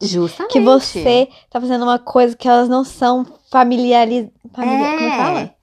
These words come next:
Speaker 1: E tem aquela coisa de laços sanguíneos, né? Porque a gente tem que, que laços sanguíneos do baralho, entendeu? Eu não preciso conviver com ninguém, nem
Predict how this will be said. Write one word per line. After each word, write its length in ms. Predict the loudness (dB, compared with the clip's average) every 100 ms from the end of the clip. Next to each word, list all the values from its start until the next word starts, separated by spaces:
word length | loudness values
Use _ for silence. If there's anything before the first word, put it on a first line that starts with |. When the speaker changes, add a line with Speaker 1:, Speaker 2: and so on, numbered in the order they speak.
| _
Speaker 1:
E 100 | -12
tem 200 | -8 -4
aquela 260 | -4 -2 -4
coisa 300 | -2 -2 -2
de 160 | -4 -2
laços 400 | -2 -2 -6 -10
sanguíneos, 680 | -8 -4 -2 -2 -2 -2
né? 100 | -2
Porque 260 | -4 -4 -2
a 60 | 0
gente 260 | -2 -6
tem 160 | -6 -6
que, 100 | -4
que 380 | -6 -6 -8 -4
laços 240 | -4 -4 -4
sanguíneos 600 | -2 0 2 2 0 2
do 340 | 4 2 0 -18
baralho, 1080 | -2 2 4 4 2 0 -2 -4 -6 -10 -14 _ _ _ _ _ _
entendeu? 320 | -4 0 0
Eu 40 | 0
não 80 | -4
preciso 320 | -6 -8 -6
conviver 420 | -2 -2 0 0
com 120 | 0 -4
ninguém, 920 | -4 -4 -2 -4 -2 -4 -6 -8 -12 _ _ _ _ _
nem 380 | -4 -2 -4 -10